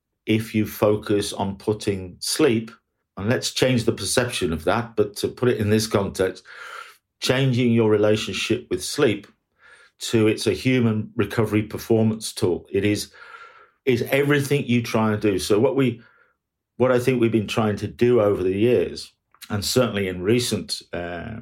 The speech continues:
years, is to actually try to put this as the first health pillar, right? Rather than something that's tagged on at the back.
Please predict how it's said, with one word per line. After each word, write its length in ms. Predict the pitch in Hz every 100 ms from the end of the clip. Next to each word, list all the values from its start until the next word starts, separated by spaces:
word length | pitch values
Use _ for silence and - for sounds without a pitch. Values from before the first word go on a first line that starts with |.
| - _ _
years, 380 | 92 92 101 104
is 200 | 110 -
to 120 | 117
actually 280 | 135 139 -
try 240 | - 113
to 140 | 110 120
put 380 | - 127 123
this 240 | 110 113 - 107
as 280 | 101 90
the 80 | -
first 500 | - - 101 101 -
health 320 | - 98 92
pillar, 260 | - 92 - _ _ _ _ _
right? 200 | 95 110 - - _
Rather 240 | 113 113
than 80 | 107
something 400 | - 113 104 110
that's 200 | 107 -
tagged 340 | - 101 - 104
on 160 | 98
at 80 | 95
the 80 | -
back. 400 | 90 87 -